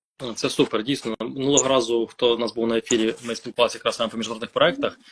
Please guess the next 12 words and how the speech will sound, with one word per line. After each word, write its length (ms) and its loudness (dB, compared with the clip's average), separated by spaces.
Дійсно, 180 -4
хочу 120 -6
сказати, 280 0
що 320 -4
наш 240 -2
заклад 260 0
співпрацює 400 -4
з 60 -8
понад 360 -4
ста 440 0
закладами 760 -2
освіти 560 -4